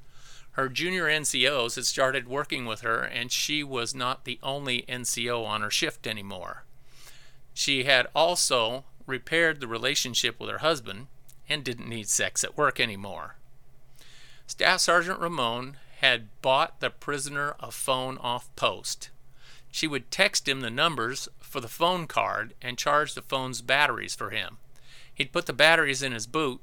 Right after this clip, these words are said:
and take them back and forth from work to the bay where he was quartered. The prisoner had gotten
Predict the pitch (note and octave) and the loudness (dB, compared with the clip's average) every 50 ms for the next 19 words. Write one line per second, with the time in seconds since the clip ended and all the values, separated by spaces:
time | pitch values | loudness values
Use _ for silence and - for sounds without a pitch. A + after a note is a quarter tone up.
0 | - - B2+ A#2 A#2 - C#3 C3 - C3 B2 A#2+ B2+ B2+ C3 B2+ B2 A#2 - - | -10 -8 -8 -6 -2 -2 -2 -2 -2 -4 -2 2 2 2 2 2 -2 -8 -8 -6
1 | D3 C#3+ C#3 C3 C3 - - C3 A#2 A2+ A#2+ C3+ C#3 B2+ B2 - - - - - | -2 0 2 2 0 0 -4 -8 -8 -6 -2 2 2 2 2 0 -2 -8 -6 -4
2 | C3 A2+ A2+ G#2+ G#2 C3+ C#3 C3 A#2+ A#2 A#2 A2+ G#2+ G#2 C3 A#2 A2+ G#2 - - | -4 -4 -4 0 4 6 6 6 6 4 2 -4 -4 -4 -4 -6 -6 -8 -8 -6
3 | - D3+ D3 B2+ G2 - - - - - - - - - - - - - - - | -4 -4 -4 -4 -4 -8 -12 -14 -16 -16 -16 -16 -16 -16 -16 -16 -16 -16 -16 -16
4 | - - - - - C3 - F3 F#3 E3+ E3+ E3+ D3+ C#3 C3+ B2+ B2+ C3+ C3+ C#3+ | -16 -16 -10 -6 -6 -4 0 0 0 2 2 4 4 4 4 2 2 2 2 2
5 | C#3+ C3+ C3+ | 2 -2 -6